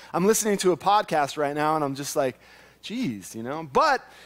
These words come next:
even with all that information that we have, how many of you know, with the information,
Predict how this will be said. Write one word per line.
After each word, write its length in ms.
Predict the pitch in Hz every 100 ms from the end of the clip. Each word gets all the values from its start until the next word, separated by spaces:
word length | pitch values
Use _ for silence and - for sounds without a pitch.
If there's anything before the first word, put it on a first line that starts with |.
| -
even 280 | 262 330 330
with 140 | 277
all 240 | 208 240 247
that 280 | 220 202 -
information 840 | 220 233 - 214 202 226 214 214
that 180 | 202 170
we 120 | 180
have, 520 | 160 208 214 160 165 - - -
how 140 | 220 269
many 220 | 302 277
of 100 | 214
you 140 | 226
know, 480 | 208 240 170 151 170 - - _
with 320 | 156 240 302
the 140 | 311 302
information, 760 | 302 269 214 185 165 190 175